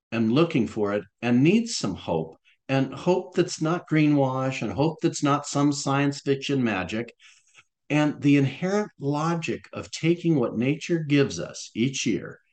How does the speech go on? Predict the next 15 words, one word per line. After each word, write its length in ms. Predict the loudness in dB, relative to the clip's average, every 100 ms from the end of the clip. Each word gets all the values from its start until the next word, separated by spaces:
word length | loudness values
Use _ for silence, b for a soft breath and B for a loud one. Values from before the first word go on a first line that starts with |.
| _ _ -4
and 200 | -4 0
putting 360 | 4 4 4
some 280 | 2 2 4
of 120 | 4
it 80 | 4
in 120 | 4 4
the 80 |
bank, 280 | 2 -2 -4 -8
so 220 | -4 -4
to 80 | -4
speak, 460 | -8 -8 -8 -10 -16 b b b b
solves 680 | -4 0 2 4 4 2 -2
the 100 | -4
problem, 600 | -2 0 2 0 0 -2 -4 B B B _
but 280 | -2 -2